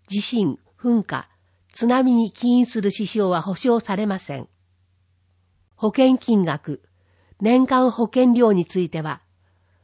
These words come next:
令和六年度の金額になります。令和六年度以降については、福祉保険サービスへお問い合わせください。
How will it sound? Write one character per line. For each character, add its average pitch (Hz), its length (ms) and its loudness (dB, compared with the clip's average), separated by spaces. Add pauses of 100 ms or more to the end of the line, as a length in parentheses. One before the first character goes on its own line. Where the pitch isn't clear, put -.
(120)
令 247 240 2
和 190 140 2
六 170 260 -2
年 226 220 2
度 208 100 0
の 202 100 0
金 208 220 -2
額 196 220 -4
に 170 120 -2
な 143 140 -4
り 131 100 -8
ま 139 120 -10
す。 - 200 -20 (1500)
令 240 240 2
和 175 140 0
六 170 260 -2
年 208 200 2
度 185 120 -2
以 202 100 -2
降 190 240 0
に 147 120 -2
つ - 180 -10
い 147 80 -6
て 143 140 -12
は、 123 180 -12 (520)
福 - 200 -6
祉 240 200 0
保 226 100 -2
険 214 260 -2
サ 208 180 -6
ー 208 80 -4
ビ 196 80 -6
ス 190 180 -4
へ 170 80 -2
お 143 160 -4
問 214 200 -2
い 202 40 -2
合 185 120 -4
わ 196 80 -6
せ 190 140 -6
く - 100 -16
だ 147 120 -8
さ 139 200 -12
い。 113 80 -18